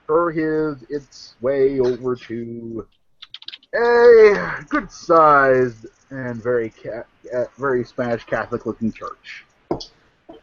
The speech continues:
The door, the doors are shut, and even still, you can hear the, la-, the loud clang of the organ and good old.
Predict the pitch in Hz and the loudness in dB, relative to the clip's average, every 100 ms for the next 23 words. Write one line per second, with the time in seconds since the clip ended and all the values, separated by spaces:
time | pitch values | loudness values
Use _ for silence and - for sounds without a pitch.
0 | _ - 349 - _ _ _ _ _ - | _ -12 -12 -12 _ _ _ _ _ -18
1 | - - _ _ _ _ - 151 233 285 | -18 -20 _ _ _ _ -8 0 2 4
2 | 294 277 - 185 - 269 269 277 233 214 | 4 2 -4 -16 -6 -2 0 0 -2 -4
3 | - 254 - _ - _ _ _ _ _ | -2 -2 -2 _ -20 _ _ _ _ _
4 | 143 175 220 202 - 214 240 165 151 160 | -6 -4 -4 -8 -10 0 4 4 2 -4
5 | 147 - 185 190 143 117 117 113 127 _ | -10 -10 -14 -4 -2 0 -2 -2 -6 _
6 | _ _ _ 120 143 139 131 - 143 143 | _ _ _ -4 -2 0 -2 -4 -2 0
7 | 131 127 123 120 123 127 123 113 101 95 | 0 -2 -2 -2 -2 -2 0 -4 -6 -12
8 | 98 101 98 90 _ _ _ _ _ _ | -12 -12 -14 -16 _ _ _ _ _ _
9 | _ - 120 131 127 123 107 | _ -10 -2 0 2 0 -4